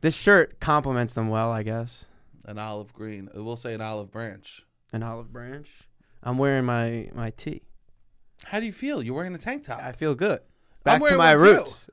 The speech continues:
Speaker 1: I don't wear 'em, uh, usually.
Speaker 2: How's it feel?
Speaker 1: It feels great.
Speaker 2: I can't see your nipples through your shirt.
Speaker 1: No. That's
Speaker 2: This
Speaker 1: 'cause I
Speaker 2: is
Speaker 1: have the
Speaker 2: great.
Speaker 1: tee on.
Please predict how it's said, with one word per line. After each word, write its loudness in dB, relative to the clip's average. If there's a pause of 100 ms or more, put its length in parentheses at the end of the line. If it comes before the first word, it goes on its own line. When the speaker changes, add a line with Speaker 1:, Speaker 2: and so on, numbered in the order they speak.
(100)
Speaker 1:
I 8
don't 4
wear 6
'em, -4
uh, -4
usually. -2 (600)
Speaker 2:
How's -4
it -10
feel? -4
Speaker 1:
It 0
feels 2
great. -2 (640)
Speaker 2:
I 2
can't -2
see -8
your -4
nipples -4
through -6
your -2
shirt. -6
Speaker 1:
No. -2 (440)
That's -4
Speaker 2:
This -2
Speaker 1:
'cause 2
I 4
Speaker 2:
is 4
Speaker 1:
have 6
the 6
Speaker 2:
great. 2
Speaker 1:
tee 2
on. -4